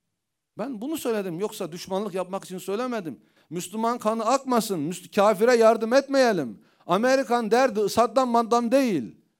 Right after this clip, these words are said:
Ben bunu söyledim. On iki sene evvelki konuşmalara bakabilirsiniz.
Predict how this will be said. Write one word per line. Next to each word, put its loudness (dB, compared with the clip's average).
Ben -2
bunu 0
söyledim. 2
On 0
iki -4
sene 0
evvelki -2
konuşmalara -4
bakabilirsiniz. -10